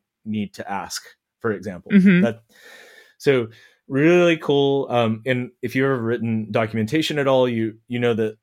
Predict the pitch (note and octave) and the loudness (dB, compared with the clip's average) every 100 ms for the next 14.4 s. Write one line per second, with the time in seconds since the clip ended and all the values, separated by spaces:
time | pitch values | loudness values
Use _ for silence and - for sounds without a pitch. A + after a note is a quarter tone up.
0 | _ - C#3+ B2 B2+ A#2 G2+ A2 A2 A2+ | _ -2 -2 0 -2 -2 -2 -2 -2 -4
1 | G#2+ G#2 A#2 A2+ A2 A2 G#2 A2 _ A#2 | -6 -4 -4 -2 -2 -4 -6 -10 _ -6
2 | A#2 A2 A#2 G2+ G2 C#3 C#3 A#2+ A2 B2+ | -6 -6 -6 -6 -2 0 0 0 0 2
3 | B2 G#2+ - A#2+ A2+ A2+ E3+ G2+ - - | 2 0 -4 0 0 2 0 -2 -8 0
4 | E3+ F3+ B2+ B2 B2+ A#2+ A#2 C3 E3 D#3 | 2 4 2 -2 0 2 0 -4 -4 0
5 | G3 G3 G#3 G3+ D3+ B2+ - _ - - | 0 2 2 2 0 -2 -8 _ -20 -20
6 | - - _ _ _ _ _ _ _ C#3+ | -20 -20 _ _ _ _ _ _ _ 0
7 | F3 G#3+ G#3 G3 F3 C#3+ C3+ C3 - - | 2 2 2 0 0 0 0 0 -4 -4
8 | D3+ D3+ C#3 B2+ A2+ - B2 - D3 D3+ | 0 2 2 -2 -8 -4 -6 -2 -2 -2
9 | - _ B2 B2 A#2+ A#2 A#2 A#2 A2+ - | -10 _ -2 0 0 -2 -6 -8 -10 -14
10 | - _ _ _ C#3 A#2+ A2+ A2 A2 B2 | -16 _ _ _ -2 0 0 -2 -4 -6
11 | A#2 - _ _ _ _ - D#3+ F3 F#3+ | -6 -16 _ _ _ _ -4 0 2 2
12 | D#3+ D3 C#3+ A#2+ A#2 - B2 G#2+ A2+ A2+ | 0 0 -2 -2 -2 -2 -4 -2 -2 -2
13 | A2 G#2 G#2+ - A2 G#2+ F#2+ G#2+ - G#2+ | 0 -2 -6 -4 -2 -2 -4 -8 -6 -10
14 | - - - | -12 -20 -20